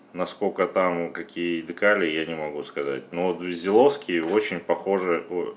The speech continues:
на ураловские. Ну, вот именно эти. Ну да бог с ними. В принципе, нам дан такой чёрно-белый рисунок, по которому можно приблизительно определить, где куда рисовать,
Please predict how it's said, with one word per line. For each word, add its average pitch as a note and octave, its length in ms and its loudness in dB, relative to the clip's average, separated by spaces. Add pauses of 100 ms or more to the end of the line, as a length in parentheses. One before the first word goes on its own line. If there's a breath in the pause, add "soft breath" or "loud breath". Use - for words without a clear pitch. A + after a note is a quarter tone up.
на F2+ 400 0
ураловские. D2 840 -2 (160)
Ну, D2+ 400 -6
вот F#2 180 -4
именно F#2 280 -2
эти. D#2 340 -4 (880 loud breath)
Ну C3 120 -4
да C3+ 120 2
бог G#2+ 240 4
с - 120 -12
ними. D2 300 -6 (640)
В - 60 -20
принципе, G#2+ 420 -4
нам F#2 420 -4
дан F2 300 4
такой D2+ 680 -4
чёрно-белый F2+ 640 -2
рисунок, G#2 500 -2 (920 loud breath)
по - 100 -4
которому G2 520 4
можно G2+ 380 2
приблизительно E2+ 1000 -4 (640 loud breath)
определить, F2+ 640 0
где F2 220 -2
куда D#2+ 600 2 (220)
рисовать, G2 580 2